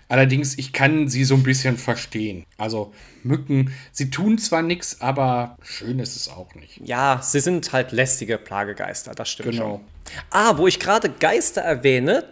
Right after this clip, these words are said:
Speaker 2: kommen wir doch mal grad zu unserer beliebten Kategorie aus der Enthüllt-Fragewelt.
Speaker 1: Oh.
Speaker 2: Und zwar hätte ich mal wieder eine neue Frage für uns, um uns selbst besser kennenzulernen.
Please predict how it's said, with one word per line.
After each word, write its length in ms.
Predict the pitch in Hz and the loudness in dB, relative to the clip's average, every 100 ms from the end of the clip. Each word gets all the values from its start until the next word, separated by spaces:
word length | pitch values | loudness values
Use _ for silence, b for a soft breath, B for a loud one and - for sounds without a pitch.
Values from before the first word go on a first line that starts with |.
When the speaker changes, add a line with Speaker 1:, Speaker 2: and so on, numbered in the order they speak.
| - | -10
Speaker 2:
kommen 220 | - 214 | -4 -4
wir 40 | 202 | -2
doch 160 | 180 | -4
mal 120 | 175 135 | -4 -6
grad 320 | - 160 202 | -6 -8 -6
zu 140 | - | -8
unserer 260 | 170 151 147 | -6 -2 -2
beliebten 560 | 131 123 202 - - - | -2 -4 -4 -6 -10 -8
Kategorie 680 | 160 160 131 117 151 190 | -8 -6 -6 -4 0 0
aus 380 | - 131 139 - | 0 -2 -4 -6
der 440 | - 131 127 123 - B B | -2 2 2 0 -4 B B
Enthüllt-Fragewelt. 1900 | 139 127 - 175 240 233 - - _ _ - 104 110 117 127 113 127 190 107 | -2 -2 -2 0 2 0 -6 -10 _ _ -12 -2 2 4 2 2 2 2 0
Speaker 1:
Oh. 100 | 123 - B B B B | -4 -8 B B B B
Speaker 2:
Und 140 | 165 151 | -4 0
zwar 120 | 175 | 0
hätte 100 | 196 | 0
ich 60 | 185 | 0
mal 80 | |
wieder 140 | 180 175 | 0 0
eine 160 | 156 | 0
neue 240 | 151 165 156 | -2 -2 -2
Frage 480 | - - 165 202 131 | -4 -6 -4 -2 -4
für 180 | - - | -6 -4
uns, 360 | 120 165 - | -2 -2 -4
um 340 | - 127 120 120 | -2 -2 -2 -2
uns 280 | 127 117 | -4 -4
selbst 220 | - 120 - | -4 -4 -4
besser 180 | 123 - | -6 -6
kennenzulernen. 720 | - 131 120 139 123 135 | -2 0 0 0 2 0